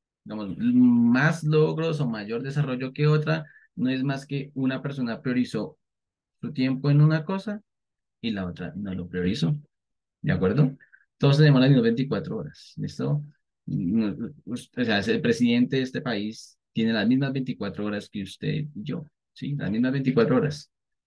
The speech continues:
Él hace unas actividades que lo hacen presidente, usted hace otras actividades que lo hacen lo que usted sea. En mi caso, yo hago ac-, en mis veinticuatro horas, yo hago actividades que me convierten en docente, por ejemplo.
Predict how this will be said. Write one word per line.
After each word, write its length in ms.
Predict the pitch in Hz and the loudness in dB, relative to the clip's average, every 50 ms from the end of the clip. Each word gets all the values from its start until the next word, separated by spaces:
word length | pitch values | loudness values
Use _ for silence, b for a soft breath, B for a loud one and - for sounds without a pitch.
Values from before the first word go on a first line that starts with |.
| _ _ | _ _
Él 160 | - 104 104 | 0 2 2
hace 220 | 107 107 110 - 117 | 2 0 0 0 0
unas 160 | 117 117 131 | 0 0 0
actividades 720 | 127 - - 143 147 156 160 151 135 127 143 147 - - | -2 -2 2 4 4 6 6 4 2 2 0 -2 -4 -4
que 80 | - 101 | -6 -6
lo 80 | 98 | -6
hacen 180 | 95 92 98 - | -6 -6 -6 -6
presidente, 680 | - 113 - 151 156 151 135 123 113 - - 131 147 147 - _ _ _ _ _ _ _ _ - | -6 -4 -2 0 2 2 2 2 0 -2 -6 -8 -8 -10 -16 _ _ _ _ _ _ _ _ -10
usted 320 | - - - - 101 98 | -10 -8 -6 -6 -4 -4
hace 140 | 90 - 101 | -4 -6 -8
otras 200 | - - 107 113 | -8 -8 -8 -10
actividades 480 | 110 - - 127 117 110 117 123 - | -8 -6 -4 -4 -4 -4 -4 -6 -8
que 80 | - 123 | -8 -8
lo 100 | 110 98 | -6 -6
hacen 320 | 95 - 120 131 147 143 | -6 -4 -2 0 0 0
lo 120 | 120 98 - | 0 -2 -6
que 80 | 101 | -8
usted 260 | 95 87 - 90 87 - | -10 -8 -6 -6 -6 -4
sea. 380 | 139 139 113 113 123 139 147 - _ _ _ - | -2 -2 -2 -2 -4 -6 -10 -14 _ _ _ -6
En 100 | - 113 | -2 0
mi 80 | 120 123 | 0 2
caso, 460 | - 156 147 147 165 - - - - _ _ _ _ _ | 2 2 2 2 0 -2 -6 -8 -14 _ _ _ _ _
yo 140 | - 107 104 | -8 -6 -6
hago 240 | 107 98 107 107 107 | -6 -4 -6 -6 -6
ac-, 140 | 104 - _ _ _ | -8 -10 _ _ _
en 120 | - 120 117 | 0 2 2
mis 100 | 117 113 | 2 2
veinticuatro 480 | 117 107 117 110 - - - - 139 | 0 -4 -6 -6 -6 -8 -6 -4 -2
horas, 160 | 143 147 151 | 2 2 2
yo 80 | 143 135 | 2 2
hago 100 | 127 131 | 0 -2
actividades 540 | 135 - - 156 151 147 143 139 156 156 - | -4 -4 -2 0 2 2 2 2 0 -2 -2
que 80 | - | -2
me 100 | 131 113 | -4 -4
convierten 380 | - - 101 104 - - 110 117 | -4 -6 -8 -8 -8 -8 -6 -4
en 160 | 135 160 170 | -4 -4 -4
docente, 460 | 135 104 95 - 95 92 90 - - | -4 -6 -6 -6 -8 -8 -8 -8 -10
por 160 | - - 101 87 | -10 -12 -12 -10
ejemplo. 360 | 92 90 - 73 - - | -10 -10 -8 -8 -8 -8